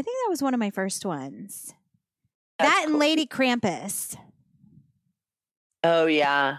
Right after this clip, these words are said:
Speaker 1: Mm-hmm.
Speaker 2: We were talking about, um, making, uh, horror movies sexy.
Speaker 1: Yeah.
Speaker 2: And I started saying, "Well,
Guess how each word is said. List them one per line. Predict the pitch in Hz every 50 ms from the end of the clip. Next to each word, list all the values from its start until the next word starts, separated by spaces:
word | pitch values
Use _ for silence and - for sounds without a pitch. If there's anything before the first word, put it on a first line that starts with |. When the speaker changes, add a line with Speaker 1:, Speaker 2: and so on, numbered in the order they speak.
| - -
Speaker 1:
Mm-hmm. | 214 208 208 202 196 185 185 190 - -
Speaker 2:
We | 226 247
were | 262
talking | - 247 240 226 226 - 240 220 214
about, | 202 190 - 185 180 175 165 - - -
um, | 180 175 170 160 165 175
making, | 175 175 180 175 - 196 180 175 165 165 156 151 - - -
uh, | 156 151 143 - -
horror | - - - 180 175 170 175 175
movies | 175 175 175 170 160 170 170 160 -
sexy. | - - 156 156 160 - - - 190 196 208 233 226 214 - _ _ _ _ _ _ _ -
Speaker 1:
Yeah. | 208 180 139 101 120 - _ _
Speaker 2:
And | - 170 165 165
I | 156 156 151
started | 156 - - 180 170 165 165 165
saying, | - 185 170 165 147
"Well, | 101 156 170 170 165 156 151 156 147